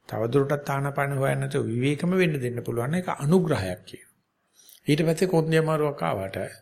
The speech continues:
මේ වේදනාව සතිය වැඩි කරන එකක්ද අඩු කරන එකක්ද කියලා බලනවා. මිස වේදනාව නැති කරන්න කටයුතු කරන්න ගිය ගමන් සතියේ තියෙන අවධානය නැති වෙනවා. නිසා කොයි එකෙමුත්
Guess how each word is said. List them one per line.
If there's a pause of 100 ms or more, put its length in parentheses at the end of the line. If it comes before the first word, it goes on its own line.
(280)
මේ
වේදනාව (800)
සතිය
වැඩි
කරන
එකක්ද
අඩු
කරන
එකක්ද
කියලා
බලනවා.
මිස (140)
වේදනාව
නැති
කරන්න
කටයුතු
කරන්න
ගිය
ගමන්
සතියේ
තියෙන
අවධානය
නැති
වෙනවා. (1300)
නිසා
කොයි
එකෙමුත්